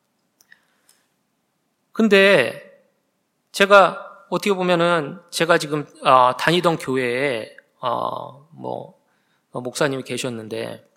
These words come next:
어, 그분이 이제, 어, 그분도 이제 좌쪽이셨죠. 어, 뭐, 지금 뭐 딴 데로 이제 잘 옮기셨지만, 어,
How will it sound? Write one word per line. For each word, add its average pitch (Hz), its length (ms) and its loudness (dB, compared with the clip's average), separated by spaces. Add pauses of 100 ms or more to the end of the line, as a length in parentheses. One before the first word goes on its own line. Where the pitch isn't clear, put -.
(1200)
어, 127 340 4
그분이 156 420 -4
이제, 127 540 -4
어, 117 540 -4
그분도 143 280 -8
이제 127 160 -6
좌쪽이셨죠. - 1040 -6 (100)
어, 113 260 -16 (120)
뭐, 107 180 -20
지금 123 220 -16
뭐 110 100 -20
딴 139 160 -4
데로 131 180 -6
이제 113 180 -14
잘 120 360 -6 (340)
옮기셨지만, 120 1000 -10 (480)
어, 117 380 -2